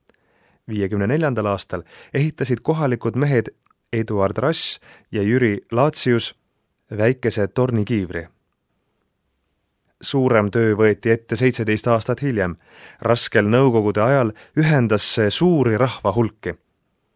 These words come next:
Türi kiriku tornikiivri pühitses peapiiskop Alfred Tooming kahekümne teisel oktoobril tuhat üheksasada seitsekümmend kaks.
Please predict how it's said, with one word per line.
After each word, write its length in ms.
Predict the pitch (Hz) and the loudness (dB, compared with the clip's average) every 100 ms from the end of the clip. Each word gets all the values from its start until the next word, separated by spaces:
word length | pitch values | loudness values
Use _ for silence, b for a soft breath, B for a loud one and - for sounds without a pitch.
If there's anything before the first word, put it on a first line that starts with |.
| _ _ _ _ _ _ _ _ _ _ | _ _ _ _ _ _ _ _ _ _
Türi 300 | 120 120 110 | 2 4 4
kiriku 360 | 123 120 - 110 | 2 0 0 0
tornikiivri 800 | 143 156 131 139 127 117 110 107 | 2 2 0 2 0 2 0 0
pühitses 500 | 139 131 - 110 - | 0 0 0 -2 0
peapiiskop 600 | 131 117 117 - 113 101 | 0 2 0 0 -4 0
Alfred 400 | 113 113 101 92 | -2 -2 -6 -4
Tooming 420 | - 143 139 113 - B B | 0 2 2 0 -4 B B
kahekümne 440 | - 107 101 95 92 | -8 -6 -4 -4 0
teisel 320 | 107 107 98 | -2 0 -4
oktoobril 640 | 92 - 135 117 117 104 | -4 0 0 0 -2 -4
tuhat 280 | 104 90 90 | -8 -8 -6
üheksasada 640 | 120 120 - 110 104 101 104 _ | -4 -4 -6 -8 -2 -4 -4 _
seitsekümmend 720 | - 101 - 104 101 98 95 | -8 -8 -6 -6 -6 -6 -8
kaks. 440 | - 87 - - | -12 -16 -8 -10